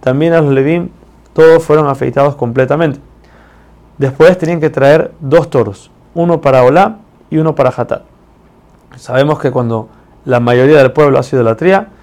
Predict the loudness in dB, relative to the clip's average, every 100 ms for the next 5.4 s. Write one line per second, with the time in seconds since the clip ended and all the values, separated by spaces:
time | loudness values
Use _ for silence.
0 | _ _ _ _ -10 -6 2 4 4 0
1 | -12 -6 -6 0 2 4 2 0 -4 -4
2 | -2 0 0 -6 _ _ _ _ _ -2
3 | 0 0 -2 -6 -4 -2 -2 -4 -8 -12
4 | _ -14 -6 -4 -2 -2 0 0 0 0
5 | 0 0 0 -6